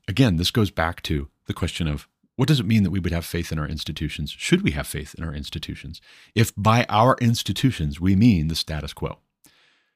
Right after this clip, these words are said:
Should we have faith in the status quo as it pertains to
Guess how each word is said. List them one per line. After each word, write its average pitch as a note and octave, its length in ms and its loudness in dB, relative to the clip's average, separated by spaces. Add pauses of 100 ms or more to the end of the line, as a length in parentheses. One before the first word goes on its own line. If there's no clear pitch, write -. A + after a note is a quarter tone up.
Should C#3+ 280 4
we C#3 140 4
have G#2 440 0
faith - 540 -2 (120)
in G#2 140 0
the G2+ 80 2
status G#2 420 -2
quo F2 300 -2
as G#2 180 -2
it A#2+ 120 -6
pertains D2+ 420 -4
to D2+ 260 -4